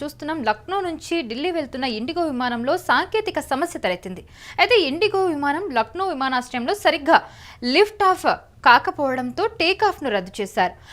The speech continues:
విమానంలో సాంకేతిక సమస్య తలెత్తడంతో ఉత్తరప్రదేశ్ మాజీ సీఎం అఖిలేష్ యాదవ్ భార్య, అలాగే, ఆ, ఎంపీ డింపుల్ యాదవ్ సహా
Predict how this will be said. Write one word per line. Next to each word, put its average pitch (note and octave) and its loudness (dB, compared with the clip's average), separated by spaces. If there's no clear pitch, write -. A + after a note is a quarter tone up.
విమానంలో G4 4
సాంకేతిక F#4+ 2
సమస్య C4+ -4
తలెత్తడంతో A3 -4
ఉత్తరప్రదేశ్ F4+ 0
మాజీ C4 0
సీఎం D4+ -6
అఖిలేష్ D4 -2
యాదవ్ G#3+ 2
భార్య, A3 0
అలాగే, C#4+ 0
ఆ, A#3 8
ఎంపీ D4+ 2
డింపుల్ D#4+ -2
యాదవ్ B3+ -2
సహా A3+ -2